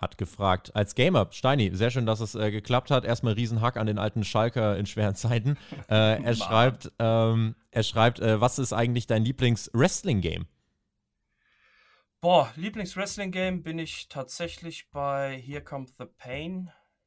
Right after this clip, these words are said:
Speaker 1: Mhm.
Speaker 2: Ja, Here Comes the Pain. Oder aber das ganz alte,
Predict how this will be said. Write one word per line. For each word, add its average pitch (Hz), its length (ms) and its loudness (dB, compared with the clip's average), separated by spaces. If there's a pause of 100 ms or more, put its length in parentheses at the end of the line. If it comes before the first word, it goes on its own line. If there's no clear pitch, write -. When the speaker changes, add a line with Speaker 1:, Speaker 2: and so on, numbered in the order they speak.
(160)
Speaker 1:
Mhm. 117 480 0
Speaker 2:
Ja, 107 280 -10
Here 131 160 -18
Comes 117 200 -18
the 110 80 -18
Pain. 151 380 -12 (100)
Oder 214 360 4
aber 151 440 6 (220)
das 143 240 -8
ganz 214 360 -2
alte, 196 600 -6